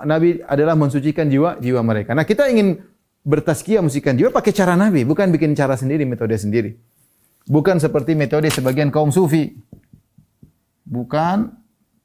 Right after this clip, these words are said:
seperti, seperti metode sebagian kaum sufi.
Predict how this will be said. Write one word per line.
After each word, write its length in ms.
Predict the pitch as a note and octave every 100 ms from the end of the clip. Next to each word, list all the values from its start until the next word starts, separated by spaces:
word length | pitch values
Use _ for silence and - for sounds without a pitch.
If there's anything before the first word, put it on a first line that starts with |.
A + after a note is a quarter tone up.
| _ _
seperti, 800 | - A#2+ A#2 B2+ - D3+ F#3+ - - _ _ _ _ _ _ _ _ _ _ _ _ _ _ _ _ _ _ _ _ _ _ _ _ _ _ _ _ _ _ _ _ _ _ _ _ _ _ _
seperti 560 | _ B2 A2 A#2+ A2 D3
metode 720 | C3+ A#2+ B2 C3 D#3 F3+ - _ _ _ _ _ _ _ _ - _ _ _ _ _ _ - - _ _ _ _
sebagian 560 | - B2+ G#2 A2 C3
kaum 240 | A2+ C#3+ C#3+
sufi. 400 | D#3+ C#3 C3